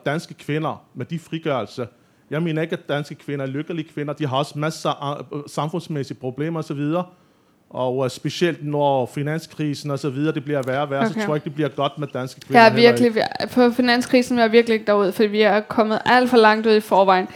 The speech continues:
Speaker 2: Men må jeg bare sige noget? Hvis nu det var så forfærdeligt med frigørelse og ligestilling, så undrer jeg mig over, at alle de muslimske lande står så meget i forfald, mens alle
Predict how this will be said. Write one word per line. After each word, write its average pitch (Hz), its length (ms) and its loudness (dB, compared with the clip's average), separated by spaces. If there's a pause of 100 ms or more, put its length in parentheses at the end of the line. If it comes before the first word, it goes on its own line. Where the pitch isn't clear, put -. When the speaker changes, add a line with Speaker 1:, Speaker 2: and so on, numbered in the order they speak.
(260)
Speaker 2:
Men 247 180 8
må 262 60 8
jeg 262 160 8
bare 269 160 8
sige 262 240 0
noget? 240 240 2 (520)
Hvis 277 400 6
nu 269 240 6
det 254 100 8
var 240 160 8
så 254 160 0
forfærdeligt 240 560 4
med 240 80 2
frigørelse 240 720 2
og 220 60 2
ligestilling, 254 720 0 (280)
så - 160 -6 (160)
undrer 262 340 6
jeg 220 100 0
mig 214 120 0
over, 196 440 -2 (120)
at 220 220 0
alle 254 240 4
de 262 80 4
muslimske 240 540 -2
lande 240 340 0 (340)
står 233 500 -2
så - 240 -4
meget 226 200 2
i 233 40 0
forfald, 254 440 4 (380)
mens 220 240 0 (180)
alle 277 280 6